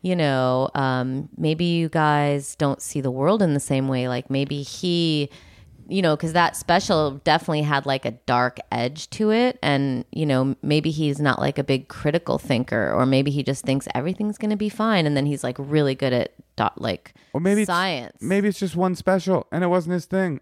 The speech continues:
Speaker 2: I mean, I loved it, but it do-, I don't need
Speaker 1: No,
Speaker 2: other
Speaker 1: but
Speaker 2: people
Speaker 1: she's
Speaker 2: to love
Speaker 1: kind
Speaker 2: it.
Speaker 1: of starting to realize that she's, like, his, this hus-, her, her boyfriend, her husband's superior.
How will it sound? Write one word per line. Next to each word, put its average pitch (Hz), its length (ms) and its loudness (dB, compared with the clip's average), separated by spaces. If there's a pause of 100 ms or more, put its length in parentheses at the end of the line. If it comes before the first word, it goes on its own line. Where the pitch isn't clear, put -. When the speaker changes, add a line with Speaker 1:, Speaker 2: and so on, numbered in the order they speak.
Speaker 2:
I 143 60 0
mean, 160 300 2
I 156 120 2
loved 170 320 2
it, 190 160 0
but 143 120 0
it 151 120 -2
do-, 165 120 0
I 139 120 -2
don't 170 160 0
need 160 100 2
Speaker 1:
No, 156 60 4
Speaker 2:
other 156 140 2
Speaker 1:
but 214 40 0
Speaker 2:
people 123 180 -2
Speaker 1:
she's 110 100 0
Speaker 2:
to 107 80 0
love - 60 0
Speaker 1:
kind 269 180 -2
Speaker 2:
it. - 20 -4
Speaker 1:
of 240 80 -10
starting 220 360 -4
to 208 140 -8
realize 185 540 2
that 160 280 0
she's, 170 400 -8
like, 135 380 -2 (580)
his, 185 280 -6
this 170 260 -6 (640)
hus-, 170 260 -4
her, 160 360 -4
her 156 140 -4
boyfriend, 147 500 -4
her 160 120 -4
husband's 147 420 -6
superior. 143 720 -10